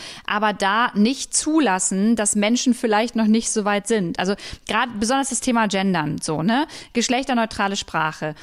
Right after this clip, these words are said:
Ich probiere zu gendern, wo es geht. Und ich möchte das auch, aber ich verstehe auch, meine Oma, die in meinem Heimatdorf wohnt,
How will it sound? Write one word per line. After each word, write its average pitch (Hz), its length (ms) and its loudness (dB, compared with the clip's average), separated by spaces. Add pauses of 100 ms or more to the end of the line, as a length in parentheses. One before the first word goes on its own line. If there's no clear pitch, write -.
(220)
Ich - 280 -6
probiere 254 460 2
zu 233 160 -2
gendern, 226 380 0
wo 196 80 -2
es - 140 -4
geht. 160 320 -2
Und 190 180 0
ich 202 100 -2
möchte 240 380 2
das 285 160 0
auch, 269 340 2 (260)
aber 202 480 0
ich - 140 -6
verstehe 269 680 0
auch, 202 300 2 (300)
meine 214 280 0
Oma, 247 600 4 (160)
die 220 240 4
in 214 240 2
meinem 208 340 4 (140)
Heimatdorf 196 720 0
wohnt, 175 300 -2